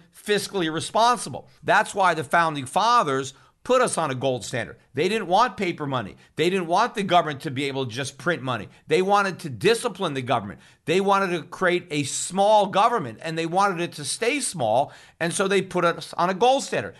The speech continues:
They also believed in sound money. They didn't like inflation. And so we thrived while we were under a gold standard. The problem is, after Roosevelt came in and wanted to expand government,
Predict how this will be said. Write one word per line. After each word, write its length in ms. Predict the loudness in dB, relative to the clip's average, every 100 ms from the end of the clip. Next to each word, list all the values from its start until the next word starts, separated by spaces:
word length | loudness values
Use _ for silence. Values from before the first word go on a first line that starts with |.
| -6
They 100 | 0
also 300 | 0 -2 -6
believed 340 | -4 -4 -4
in 80 | -6
sound 380 | -2 2 2 2
money. 260 | 2 0 -6 _
They 140 | -4
didn't 180 | -2 0
like 280 | 2 0 0
inflation. 600 | -8 -2 0 0 -4 -8 _ _
And 160 | -4 -2
so 420 | 0 2 0 -4 -10
we 180 | 0 2
thrived 920 | 2 -2 4 6 6 4 2 -4 -10 -6
while 280 | 4 4
we 140 | 4 2
were 180 | 2 2
under 280 | 0 0
a 120 | -2 -2
gold 300 | 2 2 2
standard. 400 | -2 -2 -4 -10 -10
The 80 | -10
problem 480 | 0 4 4 2 0
is, 300 | 0 -2 -8 -20 -2
after 600 | 2 2 2 -2 -2 -4 -6
Roosevelt 580 | -4 -2 0 2 2
came 300 | 0 -2 -2
in 300 | -4 -8 -10 -14 -4
and 360 | 0 0 0
wanted 320 | 2 4 4 0
to 80 |
expand 480 | -4 -4 -2 -2 2
government, 480 | 2 2 0 -4 -10